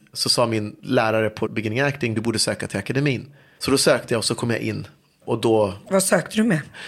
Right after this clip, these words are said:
Speaker 1: Ja, men det var ju allt. Man skulle sj-, sjunga, dansa, eh, göra scener. Eller monologer var det,
Speaker 2: Mm.
Speaker 1: inte scener.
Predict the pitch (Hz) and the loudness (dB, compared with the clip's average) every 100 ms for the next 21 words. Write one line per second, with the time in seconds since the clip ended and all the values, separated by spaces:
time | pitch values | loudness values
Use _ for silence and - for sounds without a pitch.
0 | - - - 156 147 147 135 120 123 - | -12 -2 2 4 6 6 6 4 0 0
1 | 127 - 127 139 131 135 131 127 113 - | 0 0 2 2 4 2 4 2 2 2
2 | 120 110 104 110 - _ - - - 113 | 4 4 0 -4 -16 _ -12 -6 0 2
3 | 110 101 127 110 101 98 98 98 - - | 2 2 2 2 2 0 -2 -4 -6 -2
4 | - 135 139 135 135 107 101 101 98 165 | 2 4 4 4 4 4 4 0 -4 -4
5 | 190 190 127 110 110 107 104 | -8 -10 -10 -8 -4 -4 -4